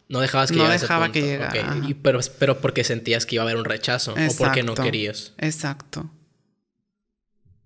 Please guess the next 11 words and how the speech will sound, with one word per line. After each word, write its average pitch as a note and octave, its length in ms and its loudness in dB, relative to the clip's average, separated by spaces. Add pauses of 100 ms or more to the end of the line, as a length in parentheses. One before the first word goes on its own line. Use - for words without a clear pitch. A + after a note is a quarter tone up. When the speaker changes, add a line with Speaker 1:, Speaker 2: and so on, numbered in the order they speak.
(180)
Speaker 2:
Porque F#3+ 300 2
no, F#3 400 2
yo E3+ 220 2
no G3 100 4
me A3 160 4
daba G#3 840 0
el E3+ 220 0
permiso F3+ 800 0 (760)
de E3 220 0
sentirme D#3+ 1000 2
menos F#3 680 0